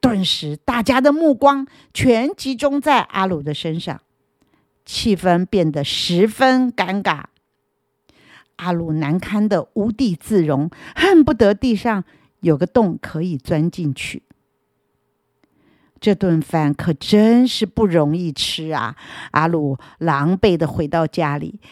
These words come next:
一路埋怨自己今天真是太倒霉了。小朋友，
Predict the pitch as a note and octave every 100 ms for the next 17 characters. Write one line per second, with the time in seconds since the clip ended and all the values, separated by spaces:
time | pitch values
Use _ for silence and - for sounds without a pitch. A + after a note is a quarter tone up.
0 | - _ B3 B3+ C#4+ D#4+ E4 C4+ G#3+ F#3+
1 | E3+ G#3 A#3 F#3+ - A3 F3+ E3 - G#3+
2 | G#3+ G#3+ A3+ E4 F#4 F#4 B3+ D4+ F#4 D#4+
3 | A#3+ F#3+ E3+ D#3+ D#3+ D3+ D#3+ F3 C#3+ -
4 | _ _ _ _ _ _ _ _ _ _
5 | _ _ _ _ _ _ _ _ _ _
6 | _ _ - F#3 E3+ F3+ G3 D3 C#3